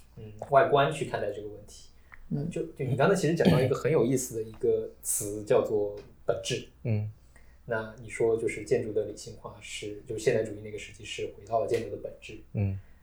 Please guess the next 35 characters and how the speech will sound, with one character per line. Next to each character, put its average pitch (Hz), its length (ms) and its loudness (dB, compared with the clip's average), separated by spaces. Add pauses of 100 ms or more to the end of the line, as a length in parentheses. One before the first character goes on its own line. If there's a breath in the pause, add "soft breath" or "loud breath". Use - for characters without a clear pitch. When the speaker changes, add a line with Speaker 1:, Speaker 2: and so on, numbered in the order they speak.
Speaker 1:
但 107 160 0
是 - 480 -6 (300)
什 - 160 2
么 110 100 2
是 123 120 0
建 110 160 4
筑 101 60 0
的 104 60 0
本 - 180 -4
质？ 123 200 2 (220)
Speaker 3:
啊， 151 200 2
或 214 120 10
者 135 100 10
说 156 260 6 (120)
是 160 300 6
Speaker 1:
就 127 40 10
是 120 240 4
Speaker 3:
在 156 140 10
追 190 260 8
求 110 240 8
一 113 40 12
个， 113 40 10
Speaker 1:
没 113 60 8
有， 101 80 8
没 110 80 8
有， 107 160 6 (100)
Speaker 3:
就 147 120 6
是 135 60 8
大 175 160 12
家 180 60 8
在 175 80 8
发 196 180 10
这 202 120 8
个 190 60 10
问。 - 300 6